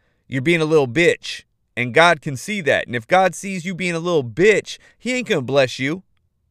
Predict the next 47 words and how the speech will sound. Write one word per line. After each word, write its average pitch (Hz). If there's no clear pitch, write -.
So -
you 202
need 226
to 175
get 180
the 175
fuck 190
up. 202
You 170
need 185
to 147
get 165
the 202
fuck 220
right. 160
And 156
you 135
need 175
to 143
realize 147
that 131
you -
ha-, 160
you 185
have 147
plenty 180
of 143
things 139
to 131
be 120
grateful 120
for. -
See, 208
so 226
when 214
I'm 262
talking 269
to 180
y'all 170
on 156
this 139
podcast, 156
I'm 147
really 208
talking 165
to 160
myself, 143